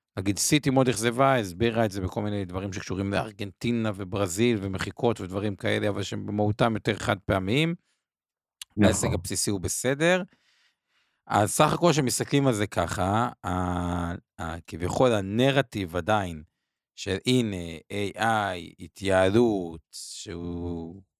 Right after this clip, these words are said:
Speaker 1: אלפיים עשרים ושתיים הייתה שנה לא טובה, אז חברות, אה, את התהליכי התייעלות, הנה, זה עובד, גם התייעלנו, גם מכניסים יותר,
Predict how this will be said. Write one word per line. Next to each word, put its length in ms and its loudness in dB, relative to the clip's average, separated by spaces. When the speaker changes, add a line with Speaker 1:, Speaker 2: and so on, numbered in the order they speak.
Speaker 1:
אלפיים 320 0
עשרים 180 -6
ושתיים 280 -2
הייתה 200 -2
שנה 340 0
לא 100 2
טובה, 340 0
אז 100 -10
חברות, 380 -2
אה, 300 0
את 140 -6
התהליכי 340 -2
התייעלות, 500 0
הנה, 200 -4
זה 200 -2
עובד, 400 4
גם 220 4
התייעלנו, 720 4
גם 200 2
מכניסים 540 0
יותר, 480 0